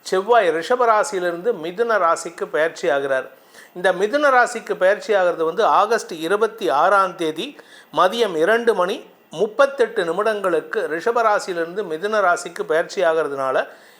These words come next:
என்னென்ன பலன்கள் கிடைக்கும் அப்படிங்கிறது நிறைய விஷயங்கள் இருக்கு. நிறைய அப்படியே லிஸ்டே போடலாம். குறிப்பா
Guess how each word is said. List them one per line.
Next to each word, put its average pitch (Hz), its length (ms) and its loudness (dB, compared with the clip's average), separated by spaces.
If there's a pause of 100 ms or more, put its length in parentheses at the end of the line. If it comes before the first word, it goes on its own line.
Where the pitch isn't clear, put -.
(140)
என்னென்ன 262 480 0
பலன்கள் 202 520 0
கிடைக்கும் 170 400 -2
அப்படிங்கிறது 185 580 -2
நிறைய 214 360 0
விஷயங்கள் 220 380 0
இருக்கு. 151 220 -2
நிறைய 180 300 -2
அப்படியே 185 300 0
லிஸ்டே 247 260 -2
போடலாம். 180 420 0 (800)
குறிப்பா 247 580 2